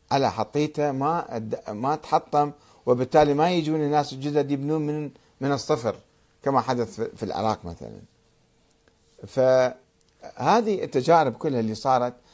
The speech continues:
تأكد إن، أنه، آه، ضرورة يعني مقاومة الظالمين، مقاومة الذين يستولون على السلطة بالقوة،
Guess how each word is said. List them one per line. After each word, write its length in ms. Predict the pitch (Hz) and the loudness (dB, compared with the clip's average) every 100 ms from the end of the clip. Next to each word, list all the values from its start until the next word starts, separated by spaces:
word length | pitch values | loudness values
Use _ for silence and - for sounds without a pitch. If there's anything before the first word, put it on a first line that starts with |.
| _ _ | _ _
تأكد 560 | - - - 170 214 233 | -10 -6 -6 -4 -4 -2
إن، 340 | 214 160 135 - _ _ - | -2 -4 -4 -8 _ _ -4
أنه، 500 | 139 151 143 151 156 - _ _ _ _ - | -2 0 2 2 0 -6 _ _ _ _ -2
آه، 540 | 135 127 120 117 120 127 | 2 2 2 0 -2 0
ضرورة 460 | 123 170 233 196 - | 2 4 4 4 0
يعني 480 | 120 98 107 104 101 _ _ _ _ _ _ _ _ _ _ _ _ _ - | 0 2 0 -2 -6 _ _ _ _ _ _ _ _ _ _ _ _ _ -4
مقاومة 500 | 123 127 143 175 180 | 0 4 4 4 0
الظالمين، 640 | 127 110 104 101 104 123 139 - _ - | -4 -2 -2 0 0 0 -4 -10 _ -8
مقاومة 440 | 117 - 123 156 139 | -6 -2 -2 -2 -4
الذين 360 | 123 113 117 143 | -6 -4 -4 -4
يستولون 500 | 113 - 104 107 127 | -4 -4 -4 -4 -6
على 180 | 85 113 | -4 -6
السلطة 460 | - 131 - 101 | -4 -4 -4 -8
بالقوة، 540 | 95 92 - 131 131 | -6 -4 0 0 0